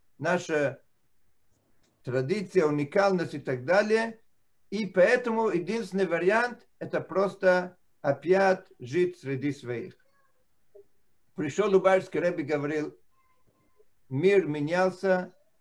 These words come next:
так продолжать нельзя, наоборот, нужно выходить в мир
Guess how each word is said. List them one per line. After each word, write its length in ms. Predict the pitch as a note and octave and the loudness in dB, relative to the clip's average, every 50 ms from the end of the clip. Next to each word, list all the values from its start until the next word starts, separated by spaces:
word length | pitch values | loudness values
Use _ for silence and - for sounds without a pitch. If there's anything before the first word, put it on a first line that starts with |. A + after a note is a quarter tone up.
| _ _ _ | _ _ _
так 240 | - F#3 F#3 F#3 F#3 | 2 4 4 2 2
продолжать 580 | F3+ D#3 D3+ D3+ D3+ C#3+ B2+ D#3+ D#3 C#3+ - | -2 -4 -2 0 0 0 2 2 0 0 0
нельзя, 680 | - C3+ C3 B2 A2+ A#2+ D#3 E3+ F3 F3 F3 F3 F3+ - _ _ _ _ | -2 -2 -2 -2 -2 -2 -2 0 0 0 -2 -6 -10 -16 _ _ _ _
наоборот, 720 | C3+ C#3 D3 C3+ C#3 D3 C#3+ D#3 D#3+ D3 - - - - _ _ _ _ _ _ _ _ _ _ _ _ _ _ _ _ | -4 -2 -2 0 2 0 2 2 0 -2 -2 -4 -8 -14 _ _ _ _ _ _ _ _ _ _ _ _ _ _ _ _
нужно 380 | C#3+ D#3 F#3 G3 F#3+ F3 F3 D#3 | -2 2 2 2 4 2 0 0
выходить 840 | D3 D#3+ C#3 - E3+ D3+ D3 C#3 F3+ A3 A3 A3 - - _ _ _ _ _ _ _ _ _ _ _ _ _ _ _ _ _ - | -2 -4 -4 -2 -2 -2 0 0 -2 -2 -2 -4 -6 -10 _ _ _ _ _ _ _ _ _ _ _ _ _ _ _ _ _ -20
в 160 | A2+ G#2+ A2+ | -14 -6 -4
мир 400 | C#3 D3 D3 C3+ A2+ F#2 - | -2 2 2 2 0 0 -6